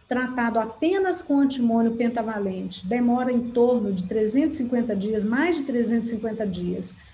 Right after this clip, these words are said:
pra apresentar cura, o indivíduo que foi tratado com anti-, com a combinação de antimônio pentavalente mais pentoxifilina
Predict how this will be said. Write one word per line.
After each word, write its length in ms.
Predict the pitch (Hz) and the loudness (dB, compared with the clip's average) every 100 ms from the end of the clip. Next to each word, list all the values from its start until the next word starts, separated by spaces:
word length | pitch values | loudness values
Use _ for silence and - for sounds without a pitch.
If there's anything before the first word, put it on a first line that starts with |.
| _ | _
pra 140 | 233 233 | -2 -2
apresentar 720 | 240 240 220 214 214 202 - | 2 0 0 -4 -6 -8 -4
cura, 480 | 339 370 277 185 - - _ _ _ - | 2 4 4 -2 -6 -18 _ _ _ 4
o 140 | 320 | 6
indivíduo 560 | 370 330 254 294 294 330 | 8 6 4 4 4 0
que 80 | |
foi 140 | - 294 | 0 0
tratado 500 | 285 277 247 226 233 | 0 -4 -2 -2 -2
com 120 | 262 | 0
anti-, 280 | 277 302 - | 2 0 -2
com 140 | - | -4
a 80 | 262 | -4
combinação 720 | - 330 302 294 262 226 214 | 2 2 2 0 -2 -4 -2
de 100 | 202 | 0
antimônio 480 | 226 226 226 233 269 | 0 0 0 2 4
pentavalente 720 | 269 240 240 226 202 196 196 | 2 -2 -2 -2 -2 -4 -4
mais 260 | 226 277 - | -2 -2 -4
pentoxifilina 1120 | - 247 226 208 208 202 - 208 226 262 285 | -4 -4 -2 -2 -4 -12 -8 -4 -2 0 -2